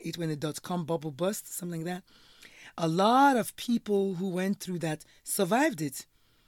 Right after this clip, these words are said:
But many people did not survive it. We had a lot of people killing themselves because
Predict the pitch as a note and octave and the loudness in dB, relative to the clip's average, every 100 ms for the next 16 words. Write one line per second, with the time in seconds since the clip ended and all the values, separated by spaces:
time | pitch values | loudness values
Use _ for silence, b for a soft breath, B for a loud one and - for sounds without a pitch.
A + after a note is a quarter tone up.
0 | _ - F#3 F3+ F3+ G3 B3+ C#4+ D4 D4 | _ -4 0 2 4 6 8 8 6 6
1 | C#4 C4 B3 A#3 D#4+ - F#3 D3+ D3 E3+ | 2 0 0 0 0 0 -2 -2 -6 -10
2 | - - b b b b - F3 F#3 F3+ | -16 -18 b b b b -6 -2 0 0
3 | E3+ G3 A3+ - G#3+ F#3+ F#3 - G#3 F#3 | 0 0 0 -2 -6 -6 -6 -2 -2 0
4 | F3 - F#3+ E3+ F3+ - G3+ G3 F3 F#3+ | -2 -4 -4 -4 -8 -6 -2 2 2 0